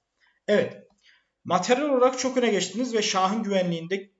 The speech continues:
sıkıntı yaşıyorsunuz. Aynı zamanda da gelişimde geri kaldınız. Bu durumda materyalin bir kısmını geri vererek rahatlamak iyi bir prensiptir. Aksi takdirde zaten devam ederseniz materyalin üstüne oynamaya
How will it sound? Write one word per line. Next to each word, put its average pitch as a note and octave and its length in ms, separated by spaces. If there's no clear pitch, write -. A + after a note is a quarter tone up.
sıkıntı F3 420
yaşıyorsunuz. D#3+ 560
Aynı F#3 200
zamanda C#3 380
da F#3+ 60
gelişimde E3 480
geri E3 240
kaldınız. D3 500
Bu C#4 100
durumda D3+ 260
materyalin G3 540
bir A#3 140
kısmını C#3+ 320
geri F3+ 220
vererek F#3 360
rahatlamak G3 640
iyi A3+ 180
bir - 160
prensiptir. E3+ 720
Aksi - 280
takdirde E3+ 680
zaten F#3+ 640
devam E3+ 320
ederseniz F3+ 560
materyalin C#3+ 500
üstüne C3 280
oynamaya D3 640